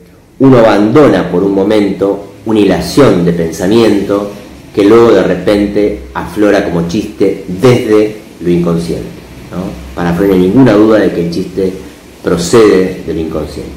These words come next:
Y acto seguido, eh, pasa a compararlo, además de con el sueño, con el olvido. Y dice, "A menudo no están a disposición de nuestra memoria cuando los queremos", los chistes,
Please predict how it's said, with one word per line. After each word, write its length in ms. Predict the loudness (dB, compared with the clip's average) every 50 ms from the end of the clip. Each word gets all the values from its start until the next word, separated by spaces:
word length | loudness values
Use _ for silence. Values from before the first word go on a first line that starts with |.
| -18 -18 -18 -18 -18 -18 -20 -20 -20 -20 -20 -20 -20 -20 -4 0
Y 80 | 2
acto 200 | 2 4 2 0
seguido, 840 | 0 0 0 0 2 2 4 4 4 4 2 2 -2 -4 -10 -14 -18 -20 _ -16 -12
eh, 640 | -8 -8 -6 -4 -4 -2 -2 -2 -2 -4 -6 -8 -10 -6 -4
pasa 360 | -2 -2 0 0 -2 -2 0
a 20 |
compararlo, 1000 | 0 0 0 0 0 0 2 2 2 2 2 2 2 2 2 0 0 -2 -6 -12 -16 -20 -20 -20 _
además 400 | -14 -12 -8 -2 0 2 2 2
de 80 | 2 0
con 120 | 0 0
el 80 | 0 -2
sueño, 600 | -2 -2 0 0 0 2 0 0 0 0 -2 -2
con 420 | -2 -2 0 0 -2 -2 -4 -8 -10 -16 -16 -10
el 140 | -4 -2 0
olvido. 460 | 0 2 0 0 -2 -4 -6 -8 -10 -12 -16 -20 -20 _ _ _ _ _ _ _ _ _ _ _ -20 -20 -20 -20 _ _
Y 100 | 0 0
dice, 340 | 0 2 2 2 2 2 2
"A 100 | 0 2
menudo 380 | 2 4 4 4 6 6 6 4
no 80 | 4
están 280 | 0 0 -2 0 0 2
a 60 | 2
disposición 640 | 0 0 -4 -6 -8 -8 -8 -8 -6 -2 0 0
de 80 | 2 0
nuestra 260 | 0 -2 -2 -4 -2
memoria 340 | -2 0 0 2 2 2 2
cuando 220 | 0 0 0 0
los 120 | -2 -2 -4
queremos", 680 | -2 0 2 4 4 4 2 2 0 -2 -4 -8 -12 -16 -20 -20 -20 -20
los 120 | -20 -20 -6
chistes, 520 | -4 -4 -2 -2 -6 -8 -10 -12 -12 -14